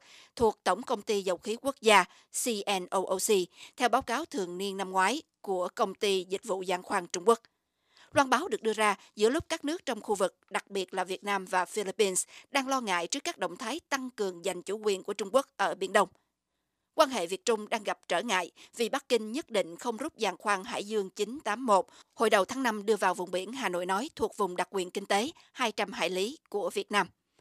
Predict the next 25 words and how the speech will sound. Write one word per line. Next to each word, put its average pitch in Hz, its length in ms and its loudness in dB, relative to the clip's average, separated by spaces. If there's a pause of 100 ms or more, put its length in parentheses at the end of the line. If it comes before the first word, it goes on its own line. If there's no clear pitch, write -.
(160)
và 202 200 6
thềm 202 220 -2
lục 175 160 -6
địa 175 180 -2
Việt 175 200 -8
Nam. 202 160 2 (720)
Bộ 220 200 8
Ngoại 208 160 0
giao 226 140 0
Trung 220 180 -6
Quốc 339 180 -4
ngày 196 180 -4
hai 214 160 -8
mươi 196 140 -4
tháng 226 140 -8
sáu 202 200 0
nói, 220 260 2 (320)
các 294 180 0
nước 277 200 0 (200)
không 269 380 -2
cần 180 340 0
diễn 190 280 -8
giải 208 220 -2
gì 202 200 -6
nhiều 185 320 2